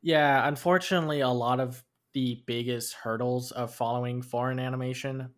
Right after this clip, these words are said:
is that they don't release trailers like how Hollywood does. It's like, we might have a pitch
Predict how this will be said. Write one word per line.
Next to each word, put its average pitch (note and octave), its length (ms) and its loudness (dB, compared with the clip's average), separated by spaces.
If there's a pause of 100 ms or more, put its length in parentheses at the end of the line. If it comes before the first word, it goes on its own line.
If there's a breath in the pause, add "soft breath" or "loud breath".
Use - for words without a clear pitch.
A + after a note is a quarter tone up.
(100)
is B2 220 -4
that A#2 380 -2 (1080 soft breath)
they C#3 180 0
don't C3 260 -2
release B2 340 -4
trailers A2 720 -6 (180)
like G#2+ 360 -4
how A#2 280 0
Hollywood A2 600 -4
does. - 480 -12 (420)
It's B2+ 220 -4
like, A#2+ 220 -2 (480)
we D3 200 -4
might B2+ 240 0
have C3 200 2
a C3+ 80 2
pitch E3 580 -4